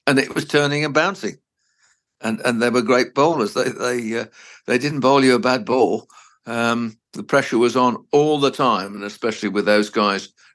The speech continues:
round the bat. And of course, Rookie, uh, as we knew, he was, uh, he, he, I think he was playing in county cricket then. We knew him, and he was keeping wicket. Um, and, uh, you know, as I say, life, w-, life was,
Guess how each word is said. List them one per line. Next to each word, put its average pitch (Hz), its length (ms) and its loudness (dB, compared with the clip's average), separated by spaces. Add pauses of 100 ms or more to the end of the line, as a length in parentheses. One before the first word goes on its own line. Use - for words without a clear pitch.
round 107 200 2
the 98 80 -2
bat. 123 260 2
And 110 100 -12
of 104 80 -10
course, 110 280 -2
Rookie, 110 540 0 (500)
uh, 101 380 2
as 104 160 -2
we 104 140 0
knew, 113 260 2
he 104 160 0
was, 98 340 -6
uh, 95 200 0
he, 104 100 -2 (180)
he, 107 80 0 (240)
I 104 100 -4
think 120 220 0
he 107 120 2
was 107 120 2
playing 101 460 -2 (260)
in 110 160 2
county 110 360 2
cricket 101 340 -2
then. 113 180 2
We 104 120 2
knew 104 220 2
him, 107 320 0
and 90 180 -6
he 98 120 -2
was 98 140 -6
keeping 95 380 -2
wicket. 107 320 -4 (500)
Um, 113 580 2 (540)
and, 113 320 2
uh, 117 240 2 (380)
you 131 100 2
know, 120 240 0 (160)
as 120 160 -4
I 117 40 0
say, 135 280 0
life, 123 280 0
w-, 120 180 -6
life 123 320 -2
was, 117 240 -4